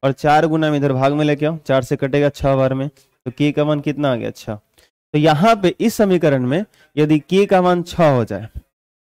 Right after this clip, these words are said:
बोलो बोलो, इस समीकरण में यदि के का मान छः हो जाए तो इस द्विघात समीकरण का जो मूल होगा वो वास्तविक होगा और समान होगा। तो वास्तविक और समान होने के लिए जो शर्त है उसको रख के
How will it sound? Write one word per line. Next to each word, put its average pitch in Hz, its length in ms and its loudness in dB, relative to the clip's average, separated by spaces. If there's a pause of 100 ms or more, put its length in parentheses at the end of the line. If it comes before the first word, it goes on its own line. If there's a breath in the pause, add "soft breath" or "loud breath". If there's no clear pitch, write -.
(100)
बोलो 139 200 0
बोलो, 143 200 -2 (540 soft breath)
इस 214 180 0
समीकरण 135 540 0
में 170 220 -2 (180)
यदि 151 240 0
के 196 240 0
का 202 140 0
मान 185 180 0
छः 156 180 -2
हो 127 160 2
जाए 151 220 0 (360 soft breath)
तो - 160 -12
इस 220 160 0
द्विघात 156 500 2
समीकरण 139 520 -2
का 139 120 0
जो 139 160 -2
मूल 139 260 0
होगा 131 240 0
वो 123 220 -6
वास्तविक 127 440 -2
होगा 160 220 -2
और 180 200 -2 (180)
समान 131 480 -2
होगा। 101 240 -10 (460 soft breath)
तो 135 60 0
वास्तविक 147 500 2
और 180 100 2
समान 175 360 0
होने 151 360 0
के 170 160 2
लिए 143 240 2 (800)
जो 143 80 0
शर्त 170 360 0
है 160 140 -2 (180)
उसको 175 300 0
रख 143 200 2
के 175 160 -2